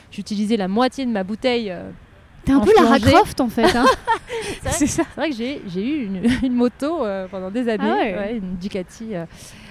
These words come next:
Speaker 1: euh, que j'ai troquée pour, euh, le T cinq, là, en bas, parce que toute la famille <laughs> ne rentre pas sur la moto. Euh, et donc, euh, j'ai voulu, euh, me diriger vers l'archéologie sous-marine,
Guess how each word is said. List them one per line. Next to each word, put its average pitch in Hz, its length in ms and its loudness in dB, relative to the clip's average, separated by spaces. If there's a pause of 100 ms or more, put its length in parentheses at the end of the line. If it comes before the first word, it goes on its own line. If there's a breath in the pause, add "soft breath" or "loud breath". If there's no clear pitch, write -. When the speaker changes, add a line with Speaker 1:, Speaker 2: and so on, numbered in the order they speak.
(140 loud breath)
Speaker 1:
euh, 214 140 0
que 247 160 0
j'ai 233 180 0
troquée 302 420 0
pour, 240 280 0
euh, 214 340 2
le 233 160 2
T 294 180 2
cinq, 302 420 4
là, 247 200 -2
en 240 120 -2
bas, 240 220 4
parce 220 200 -6
que 220 60 -6
toute - 180 -10
la 254 100 0
famille 254 420 4 (100)
<laughs> - 100 -20
ne 262 240 0
rentre 214 340 -4
pas 220 240 -8
sur - 160 -10
la 190 100 -6
moto. 185 260 -10 (680 loud breath)
Euh, 240 320 2
et 247 80 -2
donc, 349 220 -2
euh, 185 680 -2
j'ai 240 180 -4
voulu, 285 300 -2
euh, 277 220 0
me 240 100 -2
diriger 254 320 -4
vers 254 100 0
l'archéologie 214 360 -4
sous-marine, 247 580 -4